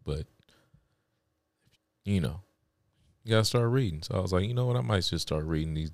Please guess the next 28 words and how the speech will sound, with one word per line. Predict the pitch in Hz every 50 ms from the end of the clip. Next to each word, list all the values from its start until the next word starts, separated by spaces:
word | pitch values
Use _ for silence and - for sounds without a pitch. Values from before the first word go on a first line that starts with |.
| - -
For | - - 78 76
Dummy | 76 90 87 82 76 71
books." | - - 80 - - - - - _ _ _ _ _ _ _ _ _ _ _
Bare | 85 90 90 90 87
minimum, | 90 101 101 98 92 90 87
you | 90 82 87
get | 95 - -
the | - 82
lingo. | 95 107 107 101 87 76 71 78 82 - _ _ _ _ _ _ _ _ _ _ _ _ _ _ _ _ _ _ _ _ -
You | 110
get | 113 98
the | 107 113
lingo. | 120 117 95 65 - - - - _ _ _ _ -
Lingo | 98 117 120 110 104
goes | 95 92 85 85
a | 85
long | 80 73 73 78 -
way. | - 85 92 _ _ _ _ _ _ _ _ _ _ _ _ _ _ _ -
Lingo | 80 92 98 101 98 98 95 90
goes | 92 87 87 85 82 85
a |
long | 85 80 82 82 78 80
way. | 82 80 76 76 80 - _ _ _ _ - 87
It |
does. | 104 139 147 98 - - - _ _ _ _ _ _ _ _ _ _ _ _ _ _ _ _ _ _ _ _ _ _ _ _ _
It | 90 87
actually | 85 82 - 90 92
does. | 104 107 90 - -